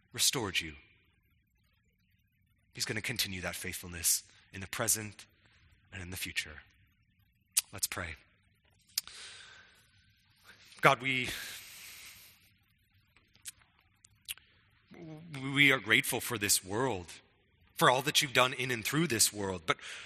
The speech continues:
but, but ultimately, Lord, we're, we're grateful for your Son,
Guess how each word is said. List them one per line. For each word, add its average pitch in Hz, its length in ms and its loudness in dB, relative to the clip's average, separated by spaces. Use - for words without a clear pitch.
but, - 160 0
but 151 160 2
ultimately, 135 460 2
Lord, 117 180 2
we're, - 180 0
we're 240 100 2
grateful 147 340 4
for 95 260 -10
your 117 120 0
Son, 131 380 6